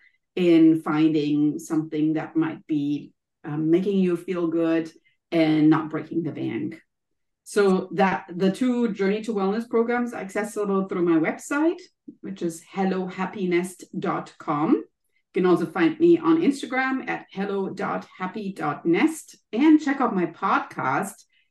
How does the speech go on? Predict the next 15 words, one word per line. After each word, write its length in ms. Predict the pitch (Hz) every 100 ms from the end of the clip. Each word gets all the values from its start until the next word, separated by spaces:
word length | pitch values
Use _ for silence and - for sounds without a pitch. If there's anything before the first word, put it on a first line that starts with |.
| _
which 200 | 196 196
is 300 | 202 196 196 - _
Happy 600 | _ 202 202 220 214 226 - _
Healthy 580 | - 185 180 180 160 156
Hustle, 480 | 160 156 220 302 - _ -
accessible 720 | 190 - 180 185 165 160 156 -
on 400 | 156 156 160 160
podcasts 800 | 254 254 254 - 254 240 - -
everywhere. 600 | 202 220 220 220 220 214
So 400 | 196 196 185 175
whether 280 | 170 165 156
that's 300 | 151 151 -
Apple 320 | 156 - 165
or 100 | 160
Spotify 1040 | 160 - - - 156 - 151 156 156 -